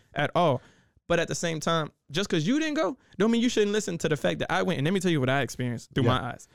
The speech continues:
Speaker 1: So when you're listening to it, you're like, "Damn, I didn't go through that."
Speaker 2: Okay.
Speaker 1: But I can see what he went through because I'm painting the picture of what I, what I did. Does
Speaker 2: You know
Speaker 1: that
Speaker 2: what,
Speaker 1: make sense?
Speaker 2: you know what I like about you? You're an intellectual. Like, yeah,
Speaker 1: Hey,
Speaker 2: yeah,
Speaker 1: you
Speaker 2: like, the
Speaker 1: gotta
Speaker 2: way you're speaking, you're
Speaker 1: specify.
Speaker 2: very philosophic the way you talk.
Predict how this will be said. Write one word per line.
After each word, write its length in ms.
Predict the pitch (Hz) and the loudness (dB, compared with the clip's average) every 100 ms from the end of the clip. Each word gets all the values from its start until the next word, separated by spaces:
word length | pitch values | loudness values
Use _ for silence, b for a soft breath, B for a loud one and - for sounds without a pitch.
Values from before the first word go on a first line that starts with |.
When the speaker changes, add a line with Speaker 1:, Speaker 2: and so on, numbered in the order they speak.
| b - | b -2
Speaker 1:
So 120 | 165 | 0
when 120 | 170 | 4
you're 120 | 240 | 4
listening 380 | 226 302 220 185 | 4 2 0 2
to 140 | 190 185 | 2 2
it, 80 | |
you're 100 | 196 | 2
like, 160 | 170 117 | 0 -2
"Damn, 180 | 165 147 | -2 -2
I 60 | 202 | -4
didn't 120 | 180 | -4
go 140 | 185 | -4
through 160 | 233 240 | -4 -6
that." 180 | 302 - _ - | -8 -12 _ -4
Speaker 2:
Okay. 200 | 123 123 | -2 0
Speaker 1:
But 100 | 160 | 0
I 80 | 160 | 0
can 120 | 156 127 | 0 -2
see 240 | - 190 | -2 0
what 160 | 151 147 | 0 0
he 140 | 139 | -2
went 200 | 151 - | -4 -8
through 140 | - - | -14 -8
because 260 | 151 175 160 | -2 0 0
I'm 100 | 147 | 0
painting 280 | 170 160 | 0 -2
the 80 | 147 | -2
picture 260 | 156 156 135 | -2 -4 -2
of 120 | 131 | -2
what 160 | 127 135 | 0 0
I, 160 | 151 135 | 0 -2
what 160 | 127 123 | -6 -4
I 140 | 143 | -4
did. 180 | 151 - - _ _ _ _ _ _ _ _ - | -6 -12 -20 _ _ _ _ _ _ _ _ 0
Does 80 | 170 | 2
Speaker 2:
You 60 | |
know 40 | 196 | 2
Speaker 1:
that 40 | |
Speaker 2:
what, 20 | |
Speaker 1:
make 100 | 143 | 0
sense? 180 | 151 139 | -4 -2
Speaker 2:
you 80 | 185 | 0
know 60 | |
what 80 | 220 | 2
I 60 | 160 | 0
like 120 | 147 | 0
about 140 | 156 156 | 0 0
you? 60 | |
You're 140 | 151 110 | 0 -2
an 80 | 104 | -4
intellectual. 680 | 120 104 95 - - 90 90 _ _ _ _ _ _ _ - | -6 -6 -8 -6 -8 -8 -14 _ _ _ _ _ _ _ -14
Like, 560 | 165 139 117 165 180 165 | -12 -12 -6 0 2 4
yeah, 80 | |
Speaker 1:
Hey, 100 | 165 156 | 2 2
Speaker 2:
yeah, 100 | 165 | 0
Speaker 1:
you 60 | |
Speaker 2:
like, 80 | 151 | 2
the 120 | 160 | 2
Speaker 1:
gotta 180 | 196 170 | 4 4
Speaker 2:
way 80 | 190 | 4
you're 100 | 190 | 2
speaking, 160 | - 180 | 2 2
you're 40 | 165 | 2
Speaker 1:
specify. 120 | 143 | 2
Speaker 2:
very 220 | 143 175 156 | 2 2 0
philosophic 880 | - - 156 127 - 117 104 85 | -4 -2 0 0 -2 -2 -4 -6
the 80 | 113 | -4
way 100 | 104 | -2
you 160 | 101 98 | -4 -6
talk. 320 | 104 - | -6 -6